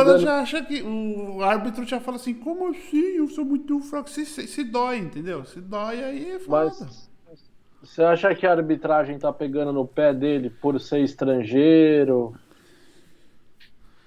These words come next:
Speaker 1: Então ele tá ficando marcado pra arbitragem?
Speaker 2: Eu
Speaker 1: Tipo,
Speaker 2: acho
Speaker 1: a arbitragem
Speaker 2: que
Speaker 1: já vai pro,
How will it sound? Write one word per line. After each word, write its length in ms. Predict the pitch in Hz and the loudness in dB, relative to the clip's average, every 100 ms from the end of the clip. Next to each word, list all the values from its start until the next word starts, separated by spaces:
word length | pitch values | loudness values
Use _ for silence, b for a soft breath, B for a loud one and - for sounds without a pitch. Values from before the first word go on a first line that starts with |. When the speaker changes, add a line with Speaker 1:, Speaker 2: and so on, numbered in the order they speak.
| - - _ _ - | -20 -20 _ _ 6
Speaker 1:
Então 140 | 175 | 8
ele 100 | 180 | 10
tá 140 | 180 | 8
ficando 380 | 180 196 190 190 | 4 2 4 4
marcado 760 | 170 151 117 - 190 185 131 127 | 6 2 2 2 4 4 0 -6
pra 180 | - 139 | -2 0
arbitragem? 800 | 135 131 127 117 151 170 156 123 | 0 0 -6 -8 -2 2 2 0
Speaker 2:
Eu 80 | 202 | -2
Speaker 1:
Tipo, 40 | 185 | -2
Speaker 2:
acho 200 | 190 135 | -2 -2
Speaker 1:
a 40 | |
arbitragem 460 | 131 131 127 160 165 | -2 -4 0 2 2
Speaker 2:
que 80 | 156 | 0
Speaker 1:
já 100 | 156 | 0
vai 240 | 156 175 | 2 2
pro, 320 | 175 180 160 | 4 4 4